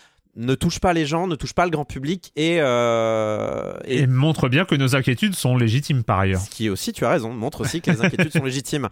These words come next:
Speaker 2: <laughs> C'est
Speaker 1: Mais
Speaker 2: non,
Speaker 1: il
Speaker 2: mais
Speaker 1: faut,
Speaker 2: c'est ça.
Speaker 1: voilà. Mais, mais, mais ça montre aussi que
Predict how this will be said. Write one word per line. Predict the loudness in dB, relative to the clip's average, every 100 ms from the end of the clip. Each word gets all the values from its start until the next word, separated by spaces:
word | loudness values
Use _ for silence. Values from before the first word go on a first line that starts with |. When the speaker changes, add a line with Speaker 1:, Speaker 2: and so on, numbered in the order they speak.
| -8
Speaker 2:
<laughs> | -10
C'est | 0 2 2 0 0
Speaker 1:
Mais | 2
Speaker 2:
non, | 4
Speaker 1:
il |
Speaker 2:
mais | 4
Speaker 1:
faut, |
Speaker 2:
c'est | 4
ça. | 4 2
Speaker 1:
voilà. | 4 4 2 -2 _ _ _
Mais, | 0 2
mais, | 0 -2 _
mais | -4
ça | 0
montre | -2 0
aussi | -2 -4 -2
que | 2 2